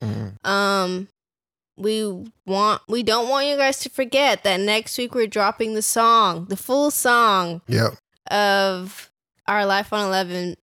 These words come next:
Speaker 2: podcast theme song.
Speaker 1: Yep.
Speaker 2: So I hope you guys are, like, excited for that, 'cause I
Speaker 1: Yeah.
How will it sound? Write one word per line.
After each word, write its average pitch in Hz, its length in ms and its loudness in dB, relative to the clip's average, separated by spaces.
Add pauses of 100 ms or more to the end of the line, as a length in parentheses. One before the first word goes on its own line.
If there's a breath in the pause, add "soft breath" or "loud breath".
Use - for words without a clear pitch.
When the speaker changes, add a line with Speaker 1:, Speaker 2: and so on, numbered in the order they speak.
(100)
Speaker 2:
podcast 185 640 -4 (180)
theme 202 180 0
song. 170 360 -6 (760)
Speaker 1:
Yep. 110 220 -2 (200)
Speaker 2:
So 190 760 0
I 208 100 -2
hope 226 200 -2
you 220 80 -4
guys 208 320 0
are, 220 60 -2
like, 202 160 -6
excited 202 500 -2
for 208 100 -2
that, 190 380 0 (100)
'cause 214 160 -8
I 208 120 2
Speaker 1:
Yeah. 214 80 2